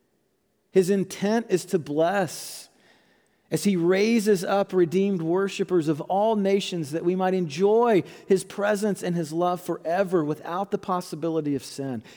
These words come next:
And he's doing that work and accomplishing that work within this world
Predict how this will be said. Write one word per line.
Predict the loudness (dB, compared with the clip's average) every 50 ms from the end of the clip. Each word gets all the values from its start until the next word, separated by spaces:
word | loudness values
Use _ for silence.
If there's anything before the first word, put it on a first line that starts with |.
| -6
And | -4 -2
he's | -2 -2 -2 -4
doing | -4 0 0 2 4 4 2 2 2 2
that | 2 0 0 0
work | 0 2 2 4 4 2 0 -2 -4
and | -6 -8
accomplishing | -8 -8 -8 -8 -6 -6 -6 -6 -6 -6 -6 -4 -6 -4 -2
that | -2 -2 -2 -4
work | -4 -2 0 0 0 0 -2 -6 -14 -20 -20 -20 -20 _ _ _ _ _ _ _ _ _ _ _ _ _ _ _ _ _ _ _ _ _ _ _ _ _ _ _ _ _
within | -14 -10 -6 -4 -2 -2 -2 -2
this | -4 -4 -4
world | -4 -4 -4 -4 -6 -10 -12 -18 -20